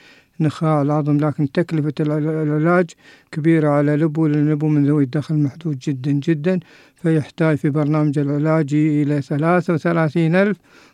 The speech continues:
وسبعمية وخمسين درهم، ولن تنالوا البر حتى تنفقوا مما تحبون.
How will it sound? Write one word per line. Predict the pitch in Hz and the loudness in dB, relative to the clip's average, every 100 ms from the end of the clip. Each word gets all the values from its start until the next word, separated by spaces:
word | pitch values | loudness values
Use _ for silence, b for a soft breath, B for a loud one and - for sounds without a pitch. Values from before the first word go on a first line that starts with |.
| b | b
وسبعمية | 151 - 151 151 147 147 | -6 0 0 2 0 0
وخمسين | 139 151 - 147 143 139 131 b b b _ | 0 -2 -2 0 2 2 0 b b b _
درهم، | 143 170 160 165 165 156 b b b - | 0 2 4 2 2 -2 b b b -4
ولن | 156 151 139 | 0 2 0
تنالوا | 151 143 143 139 | 2 2 2 2
البر | 135 143 143 131 | 0 0 0 -2
حتى | 147 135 147 | -4 -4 -4
تنفقوا | 147 147 - 147 - 143 | -2 -2 -2 -8 -4 -2
مما | 143 143 139 139 | 0 0 -2 -4
تحبون. | 135 165 139 135 | -6 -8 -4 -6